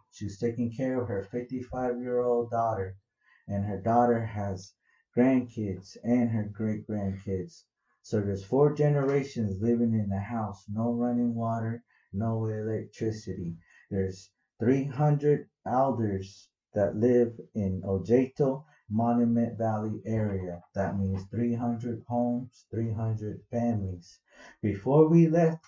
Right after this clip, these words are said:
Ojeto and dropped off all the donations to the people of Ojeto and Monument Valley, we gave the donations to the people who were infected,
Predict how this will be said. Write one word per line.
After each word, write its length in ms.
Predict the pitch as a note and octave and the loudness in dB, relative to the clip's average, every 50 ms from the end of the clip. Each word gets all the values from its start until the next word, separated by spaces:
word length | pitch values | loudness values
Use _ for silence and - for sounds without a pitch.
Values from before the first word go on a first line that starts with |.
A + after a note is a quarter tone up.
| _ _ _ _ - | _ _ _ _ -4
Ojeto 800 | A#2+ A#2+ A#2+ A2+ A2 B2+ C3+ C#3+ C3+ - - B2+ A#2 A2 G#2+ G#2+ | 0 0 0 0 2 0 0 0 0 -4 -4 -2 0 0 0 -2
and 100 | G2+ F#2 | -2 0
dropped 320 | A#2 A#2+ A#2+ A#2+ - - B2+ | 2 2 2 2 0 -4 0
off 240 | B2 A#2+ A#2 - | 0 0 0 0
all 300 | - A#2+ B2 B2+ C3 B2+ | 0 0 0 0 0 -2
the 140 | C3 C3+ B2+ A#2+ | -4 -6 -6 -4
donations 880 | B2+ B2 A#2+ B2 C3 C#3+ D3 - - - A#2 G#2+ G#2+ G#2+ G#2 - _ _ _ _ _ _ _ _ - | -2 -2 0 0 -2 -2 -4 -6 -6 -8 -8 -8 -8 -10 -12 -20 _ _ _ _ _ _ _ _ -6
to 140 | - A2 G#2 | -4 -2 0
the 200 | G2+ F#2+ G2 - | 0 -2 -2 -2
people 540 | - C3+ C3 - - - A#2+ A#2+ A#2+ A#2 - | -4 -4 -4 -4 -2 0 0 2 0 0 -2
of 180 | A#2 G#2 G2 G2 | -4 -4 -4 -4
Ojeto 680 | G2 G2+ F#2+ G2+ A2 A#2 A#2+ A#2 - - C3 A#2+ A#2 A2+ | -4 -6 -4 0 0 0 0 -2 -4 -4 -2 0 0 0
and 80 | G#2+ G2+ | 0 0
Monument 640 | G#2+ G#2+ A2 A2 A2+ A2+ A2 A2 A2 G#2+ - - | 0 0 0 0 0 2 0 0 0 -2 -4 -6
Valley, 480 | - G#2+ A2+ A2+ A2 G#2+ G2+ G2+ G2 F#2+ - G#2 | -4 -2 -2 0 -2 -2 -4 -6 -10 -10 -8 -6
we 160 | G#2 A2 G#2+ | -4 -4 -4
gave 340 | G#2+ B2 B2+ C3 C#3+ C3 B2 | -2 -2 -2 0 0 -2 -4
the 200 | A#2+ A2+ G2+ G2 - - _ _ _ _ - | -6 -8 -8 -8 -10 -18 _ _ _ _ -2
donations 840 | A#2 A2 A2 A#2 C3+ C#3+ C#3 - - - B2 A#2 G2 - - - | 0 2 4 4 2 2 0 -2 -4 -2 -2 -2 -2 -2 -8 -10
to 80 | - A2+ G#2+ | -8 -8 -6
the 120 | G2+ G2 F#2+ - | -6 -6 -8 -6
people 420 | - C#3+ C3+ - - C3+ C#3 C3 - | -6 -6 -6 -4 -4 -4 -4 -2 -2
who 180 | A2 G#2+ G#2+ G#2+ | -2 -4 -4 -4
were 200 | G#2+ G2+ G2 F#2+ F#2 F2+ - _ _ - | -4 -4 -4 -4 -6 -6 -10 _ _ -4
infected, 500 | C3 B2+ B2 - - - - F#2+ - | -4 -4 -4 -6 -12 -14 -14 -14 -14